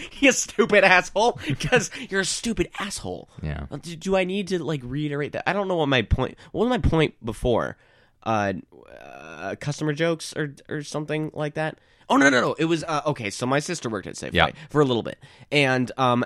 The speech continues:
Speaker 1: when she quit, because, I mean, naturally, that's what you wanna do
Speaker 2: Mm-hmm.
Speaker 1: as soon as you get into that place, um, <laughs> they sent her a survey asking her why she quit.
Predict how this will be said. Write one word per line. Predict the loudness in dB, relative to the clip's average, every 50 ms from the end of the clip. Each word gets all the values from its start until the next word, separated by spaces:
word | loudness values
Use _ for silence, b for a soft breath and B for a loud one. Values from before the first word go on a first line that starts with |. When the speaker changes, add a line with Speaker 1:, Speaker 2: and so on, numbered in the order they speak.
| -2 -4
Speaker 1:
when | -6 -2 2 2 4 4 2
she | 0 -2 -4 -6 -4
quit, | -2 0 0 2 2 0 -2 -4 -8 -12 -8
because, | -8 -8 -4 -2 -2 -2 -2 -2 -2
I | -2 0
mean, | 0 0 0 0 0 0
naturally, | 2 2 2 2 0 -2 -6 -4 -2 -2
that's | -4 -4 -4
what | -6 -6 -4
you | -4 -4
wanna | -2 -4 -4 -6 -10 _ _ -6
do | -2 2 2 2 2 2 -2 -4 -6 _ _ _ -8 -4
Speaker 2:
Mm-hmm. | -4 -2 0 0
Speaker 1:
as | 0 0 -2 -2
soon | 0 0 0 0
as | 0 -4 -4 -6
you | -8 -6
get | -6 -6 -4 -4
into | -4 -4 -4 -6
that | -8 -10 -12 -12
place, | -10 -8 -6 -6 -6 -8 -10 B B B -14 -12 B -2
um, | 0 2 4 4 2 2 0 -2 B B B B
<laughs> | B B _ 2
they | 2 2 2 2
sent | 0 -4 -4 -4 -4 -6 -6
her | -4 -2 -2 0
a | -2 -2
survey | -4 -8 -10 -4 -2 -2 -2 -2 -2 -4 -6 -6 -6 -6 -8 -10 _ _ _ _ _ _ _ _ _ _ -4
asking | 0 2 2 2 0 -2 -6 -4 -4 -4
her | -6 -6 -6 -6 -4 -4
why | -6 -8 -8 -6 -4 -2 0 0 0 0 0 -2 -4 -8 -12 -14 _ _ _
she | -12 -10 -8 -8 -6
quit. | -6 -6 -4 -4 -6 -8 -10 -14 -20